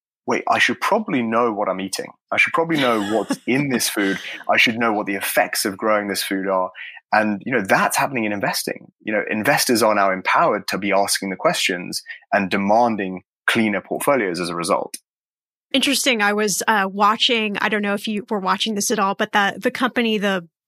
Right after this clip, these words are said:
Speaker 2: uh, Beyond Meat company
Speaker 1: Mm.
Speaker 2: that happens to be everywhere now that I turn around, even in places I'm like, "Really? You have a Beyond Meat burger now?" Um,
Speaker 1: <laughs>
Speaker 2: but, you know, they just did their I P O and, uh,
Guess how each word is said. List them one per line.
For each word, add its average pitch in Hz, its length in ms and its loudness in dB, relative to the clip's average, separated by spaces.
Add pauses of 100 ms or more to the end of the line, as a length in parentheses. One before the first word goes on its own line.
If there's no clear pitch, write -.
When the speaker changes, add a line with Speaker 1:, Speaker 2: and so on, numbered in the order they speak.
Speaker 2:
uh, 185 220 2
Beyond 202 580 0
Meat 208 480 -4
company 240 540 2
Speaker 1:
Mm. - 20 -14 (440)
Speaker 2:
that 226 140 2
happens 220 520 0
to 247 100 -2
be 214 360 0
everywhere 220 580 0
now 214 300 -2
that 208 140 0
I 196 120 0
turn 220 260 -2
around, 196 380 0
even 233 240 0
in 240 100 -2
places 254 380 0
I'm 247 120 0
like, 202 240 -4
"Really? 330 360 2
You 285 100 2
have 330 200 2
a 240 100 -2
Beyond 226 420 0
Meat 240 300 -4
burger 240 340 0
now?" 359 300 0 (480)
Um, 247 420 2 (320)
Speaker 1:
<laughs> - 280 -14
Speaker 2:
but, 277 180 2
you 262 100 0
know, 233 160 2
they 233 140 0
just 269 240 -2
did 277 160 0
their 226 200 2
I 202 140 0
P 247 260 -2
O 269 280 2
and, 220 520 -2
uh, 202 380 0